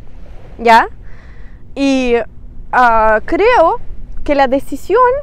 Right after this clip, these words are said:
como que de falta de conciencia de las rusas por el tema prohibido, por, no sé, como que no, tenerlo un poco así,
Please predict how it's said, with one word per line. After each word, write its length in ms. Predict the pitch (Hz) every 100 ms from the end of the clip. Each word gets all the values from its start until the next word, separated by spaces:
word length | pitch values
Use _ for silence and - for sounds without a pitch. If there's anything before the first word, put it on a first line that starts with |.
| -
como 220 | - 330 311
que 220 | 311 -
de 260 | 233 262 - - -
falta 260 | 330 381 392
de 80 |
conciencia 880 | 359 320 320 - 403 440 339 - 381 480 - - - - - - - - - - -
de 360 | 247 277 285 277
las 180 | 277 -
rusas 400 | 453 - 320 -
por 220 | 311 262
el 120 | 254
tema 200 | 370 440
prohibido, 640 | - 349 311 247 240 226 240 - -
por, 300 | - 269 262
no 120 | 330
sé, 320 | 440 494 403 285
como 280 | 311 294
que 160 | 285 285
no, 460 | 294 349 339 330 294 - - - -
tenerlo 300 | 359 466 427
un 100 | 392
poco 320 | 370 370 381
así, 540 | 349 330 - 294 233